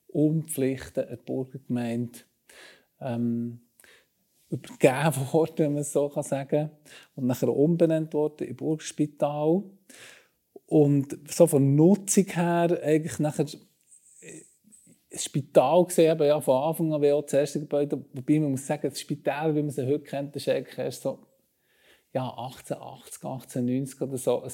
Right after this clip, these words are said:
Thema geworden. Oder vorher hat man so ein bisschen, die Rede war von einer multifunktionalen Versorgungsanstalt. Und das hat wie geheissen, man hat die Leute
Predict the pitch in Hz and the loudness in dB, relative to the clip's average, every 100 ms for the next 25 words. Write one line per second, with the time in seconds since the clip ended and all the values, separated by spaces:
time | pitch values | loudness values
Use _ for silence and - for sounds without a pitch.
0 | - 131 113 120 120 123 110 - - 117 | -8 -4 -2 -2 -2 -4 -6 -8 -10 -10
1 | 120 131 135 143 123 117 123 131 135 131 | -6 -2 0 0 -2 -6 -6 -6 -2 -4
2 | 131 - - 127 135 135 - 135 127 117 | -4 -12 -8 -4 -4 -6 -4 -2 -2 -6
3 | 117 120 147 156 160 143 131 - 127 120 | -6 -2 -2 -2 -8 -6 -10 -8 -6 -4
4 | 120 135 127 127 - 117 131 135 135 127 | -6 -8 -10 -14 -10 -6 -6 -4 -6 -6
5 | - 117 110 117 - 113 85 - - _ | -8 -8 -6 -8 -2 -2 -2 -8 -20 _
6 | _ - - _ 143 - 131 - 127 - | _ -20 -20 _ -8 -2 -4 -4 -14 -4
7 | 143 143 127 - 135 - - - - 143 | -2 -2 -2 -6 -8 -12 -20 -10 -2 -2
8 | - 139 139 143 - - | 0 0 2 2 -2 -14